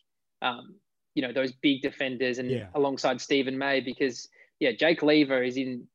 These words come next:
Speaker 1: his best position when he's playing like Sicily
Speaker 2: Yeah.
Speaker 1: as a guy that can intercept, come off and spoil and support and probably play on more of those, um, smaller, quicker types as
Speaker 2: Yeah.
Speaker 1: opposed to the really strong players, you know, like a Tom Hawkins or the like.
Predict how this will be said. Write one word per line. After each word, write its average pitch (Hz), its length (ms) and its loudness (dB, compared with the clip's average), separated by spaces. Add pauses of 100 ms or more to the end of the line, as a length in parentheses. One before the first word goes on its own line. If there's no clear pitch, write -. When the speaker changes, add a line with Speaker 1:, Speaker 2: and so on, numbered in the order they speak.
(200)
Speaker 1:
his 170 260 0
best - 320 -4 (180)
position 131 380 -4
when 123 120 -4
he's 139 200 0
playing 127 520 -4 (140)
like 143 200 -2
Sicily 117 560 -4 (360)
Speaker 2:
Yeah. 131 120 -2
Speaker 1:
as 123 80 -4
a 127 60 -2
guy 135 200 2
that 131 140 -4
can 139 100 -6
intercept, 165 420 0 (140)
come 180 220 0
off 151 180 0
and 131 140 -6
spoil 151 480 2
and 131 100 -6
support 240 500 0 (580)
and 147 120 -10
probably 160 240 2
play 151 260 2
on 143 140 -2
more 139 180 -2
of 131 80 -4
those, 127 480 -4 (440)
um, 127 320 -8
smaller, 160 540 0
quicker 180 340 0
types 185 400 2
as 143 180 -4
Speaker 2:
Yeah. 135 100 -6
Speaker 1:
opposed 131 340 -4
to 143 60 -6
the 127 120 -4
really 131 260 0
strong 131 380 -6
players, 120 460 -2
you 127 80 -4
know, 113 100 -10 (180)
like 139 140 -2
a 131 40 -6
Tom 139 220 -2
Hawkins 123 460 -4
or 113 40 0
the 113 60 -4
like. 113 400 -2